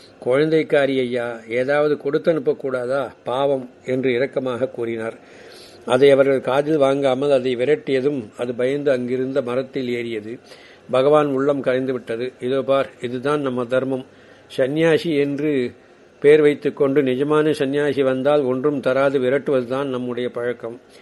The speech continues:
வருஷக்கணக்காக தின்று வாழ வேண்டும் என்று உக்ரானத்தில் சாமான்களை பதுக்கி கதவிற்கு பூட்டை போட்டு பூட்டி சாவியையும் பத்திரமாக வைத்துக் கொள்கிறோம்.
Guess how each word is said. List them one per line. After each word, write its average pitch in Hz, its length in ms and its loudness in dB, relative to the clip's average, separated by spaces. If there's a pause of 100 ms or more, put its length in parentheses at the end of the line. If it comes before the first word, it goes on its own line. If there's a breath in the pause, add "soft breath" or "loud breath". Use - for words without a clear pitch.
(300 loud breath)
வருஷக்கணக்காக 151 880 2
தின்று 147 300 0
வாழ 143 240 2
வேண்டும் 143 340 0
என்று 135 260 -2
உக்ரானத்தில் 143 680 0
சாமான்களை 139 680 -4
பதுக்கி 139 440 -4
கதவிற்கு 135 560 -4
பூட்டை 139 420 -2
போட்டு 135 760 -2 (600 loud breath)
பூட்டி 147 440 4
சாவியையும் 143 540 2
பத்திரமாக 143 480 0
வைத்துக் 135 280 -4
கொள்கிறோம். 123 460 -4